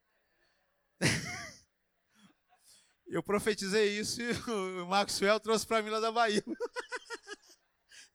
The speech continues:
Eu falei pra ele, "Traga farinha", ele trouxe mesmo. Farinha, pimenta. <laughs> É. <laughs>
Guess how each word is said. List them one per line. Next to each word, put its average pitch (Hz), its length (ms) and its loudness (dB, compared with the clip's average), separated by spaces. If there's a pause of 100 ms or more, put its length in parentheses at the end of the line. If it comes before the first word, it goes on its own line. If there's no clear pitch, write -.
(220)
Eu 170 80 -6
falei 202 200 -2
pra 196 140 0
ele, 180 100 0
"Traga 226 400 6
farinha", 202 380 4
ele 220 80 6
trouxe 240 280 2
mesmo. 226 240 -4 (280)
Farinha, 208 460 2
pimenta. 196 540 -4
<laughs> 381 100 -12 (1900)
É. 160 680 -4
<laughs> - 300 -6